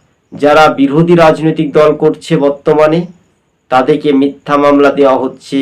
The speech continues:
কেস দেওয়া হচ্ছে, গাজার কেস দেওয়া হচ্ছে। আমি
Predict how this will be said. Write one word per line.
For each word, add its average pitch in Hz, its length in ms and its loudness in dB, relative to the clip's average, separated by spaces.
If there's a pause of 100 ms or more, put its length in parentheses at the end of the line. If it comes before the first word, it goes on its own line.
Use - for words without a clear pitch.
(1120)
কেস 190 220 2 (180)
দেওয়া 156 320 2
হচ্ছে, - 380 -6 (260)
গাজার 156 420 4
কেস 160 140 0 (120)
দেওয়া 139 260 2
হচ্ছে। 131 340 -8 (800)
আমি 165 240 2